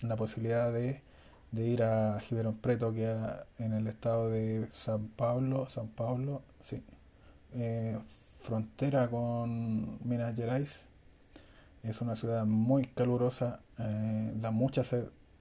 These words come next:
y venden también insumos para quien quiera hacer cerveza. Eh, si que, por ejemplo, encuentra algún lúpulo que solamente venden allá,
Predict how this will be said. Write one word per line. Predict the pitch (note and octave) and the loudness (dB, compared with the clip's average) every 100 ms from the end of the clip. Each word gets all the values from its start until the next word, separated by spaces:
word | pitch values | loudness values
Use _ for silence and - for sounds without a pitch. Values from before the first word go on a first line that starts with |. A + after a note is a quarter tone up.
| - | -8
y | A#2 A2+ A2 | -2 0 2
venden | A#2+ C3 B2+ | 4 4 4
también | B2 A#2+ B2 B2 - - - - A2+ | 2 -2 0 -2 -6 -14 -20 -10 -6
insumos | A2 C3+ C3 B2+ | -2 0 2 2
para | A#2 A2 | 0 2
quien | A#2+ | -2
quiera | - B2 A#2 | -2 -2 -2
hacer | - A2+ | -2 -4
cerveza. | A#2+ A2+ B2 - B2+ - - - - - - - - - - - | -4 -2 -2 0 -2 -4 -16 -20 -20 -20 -20 -20 -20 -8 -8 -2
Eh, | B2 A#2 A2+ A2 A2+ A2 A2 G#2+ - - - - - - - - - | 0 2 2 2 2 2 0 -2 -8 -20 -20 -20 -20 -20 -20 -20 -20
si | - A#2 | -8 -6
que, | A2 - A#2+ A2+ | -6 -6 -4 -2
por | A#2 | -2
ejemplo, | G#2+ A#2 A2 A2+ | -2 -4 -4 -4
encuentra | B2 A2+ A#2 | -2 -2 0
algún | A2 A2 A2 | 0 2 0
lúpulo | A2+ A#2+ A#2+ A2+ | 0 0 -2 0
que | A2+ A2+ A#2 | 0 -2 -2
solamente | - A#2 A#2 A2 A#2 | -4 -2 -2 -2 -2
venden | A2+ A2 A2 | 0 0 2
allá, | G#2+ A#2 B2+ B2+ B2 | 0 0 -2 -2 -4